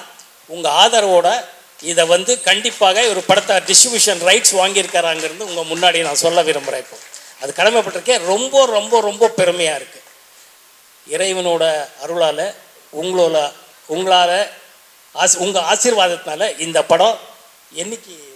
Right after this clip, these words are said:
பிளான் பண்றோங்கிறத சொல்லுங்க. வாங்க டைரக்டர், என்னைக்கு? ஆ? சரி, இன்னைக்கு ஒரு நல்ல செய்தி. இந்த படம் வந்து ஜூன், ஜூன் ஏழாம் தேதி திரை, ஜூன் ஏழு, ஏழாம் தேதி, ஜூன் செவன்த் வந்து இந்த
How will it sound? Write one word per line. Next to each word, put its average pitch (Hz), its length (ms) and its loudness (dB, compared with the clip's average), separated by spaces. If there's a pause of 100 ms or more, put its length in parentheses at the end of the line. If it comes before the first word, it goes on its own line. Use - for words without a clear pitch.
(140)
பிளான் 170 240 -20
பண்றோங்கிறத 147 580 -20
சொல்லுங்க. 185 240 -20 (100)
வாங்க 170 180 -20 (120)
டைரக்டர், 156 380 -20 (640)
என்னைக்கு? 170 320 -20 (680)
ஆ? - 20 -20 (880)
சரி, 151 200 -10 (220)
இன்னைக்கு 208 340 -8
ஒரு 165 160 -8
நல்ல 196 140 -10 (160)
செய்தி. 156 220 -10 (580)
இந்த 202 140 -2 (140)
படம் 214 260 2
வந்து 170 200 -4 (320)
ஜூன், 233 260 0 (220)
ஜூன் 277 220 4 (240)
ஏழாம் 220 380 4
தேதி 175 240 -4 (840)
திரை, 214 200 4 (680)
ஜூன் 247 260 8 (280)
ஏழு, 185 180 6 (760)
ஏழாம் 247 340 6
தேதி, 185 180 0 (160)
ஜூன் 226 260 6
செவன்த் 214 380 2
வந்து 180 180 2 (440)
இந்த 190 140 4